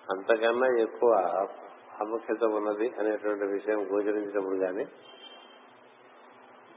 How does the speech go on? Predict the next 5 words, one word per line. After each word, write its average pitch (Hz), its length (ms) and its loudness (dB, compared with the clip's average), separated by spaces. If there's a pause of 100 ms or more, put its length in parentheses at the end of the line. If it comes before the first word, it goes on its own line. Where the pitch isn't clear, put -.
(140)
ఈ 117 80 2
ముందు 123 420 -2
చేసిన 123 340 2
సంకల్పం 113 920 2 (120)
అది 101 520 0